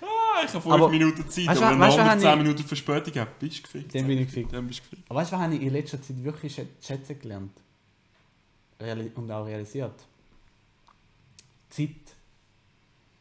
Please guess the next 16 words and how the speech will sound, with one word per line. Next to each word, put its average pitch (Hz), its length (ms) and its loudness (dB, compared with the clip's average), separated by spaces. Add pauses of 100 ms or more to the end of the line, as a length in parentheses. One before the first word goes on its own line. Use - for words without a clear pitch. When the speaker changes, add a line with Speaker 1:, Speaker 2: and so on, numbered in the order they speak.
(160)
Speaker 2:
und 107 200 -16
Uhren, 113 400 -6 (100)
Uhren. 113 360 -8 (1600)
Und 113 220 -14 (600)
es - 140 -14
gibt 156 180 -4
ja 139 60 0
so 123 400 -4
Speaker 1:
Das 107 200 -4
ist 123 140 -8
der 92 80 -6
Moment, 95 440 -6
wo 95 80 -4
in 98 100 -10
Toto 98 240 -8
Nihil 113 340 -8